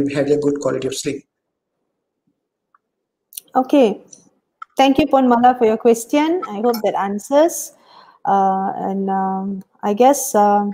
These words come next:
Speaker 2: we've come to the end of our webinar.
Speaker 1: Okay.
Speaker 2: Is it okay?
Speaker 1: So I
Speaker 2: Yes.
Speaker 1: wish, so I wish everyone the good health. So I pray they stay healthy, stay blessed, and I hope everyone have the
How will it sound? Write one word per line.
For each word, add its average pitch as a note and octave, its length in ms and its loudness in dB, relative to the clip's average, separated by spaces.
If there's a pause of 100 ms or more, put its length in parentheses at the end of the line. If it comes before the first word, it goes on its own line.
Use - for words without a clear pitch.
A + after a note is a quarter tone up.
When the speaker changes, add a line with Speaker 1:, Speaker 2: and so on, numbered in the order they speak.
(800)
Speaker 2:
we've A#3 180 -2
come B3+ 240 2
to A#3+ 100 0
the G3+ 140 2
end A#3+ 260 0
of G#3+ 200 0
our G#3 720 2
webinar. D4+ 360 2 (1500)
Speaker 1:
Okay. C#3 440 -2
Speaker 2:
Is - 120 -10
it - 40 -6
okay? A4 120 2 (120)
Speaker 1:
So F#3 100 2
I F#3+ 160 4
Speaker 2:
Yes. G3 80 4
Speaker 1:
wish, - 180 6 (880)
so F3 80 2
I F3+ 160 6
wish G#3 240 4
everyone G3 520 2
the D3+ 120 4
good E3+ 240 2
health. F3+ 360 2 (340)
So - 160 -4
I C#3+ 240 2
pray F3 300 4
they C#3+ 200 2
stay D#3 340 4 (520)
healthy, E3 440 0
stay D#3 320 2
blessed, D3+ 440 2 (680)
and C3+ 180 -6
I C#3 160 -2
hope D#3+ 380 2
everyone D3+ 380 2
have D3 280 -2
the C3 100 -4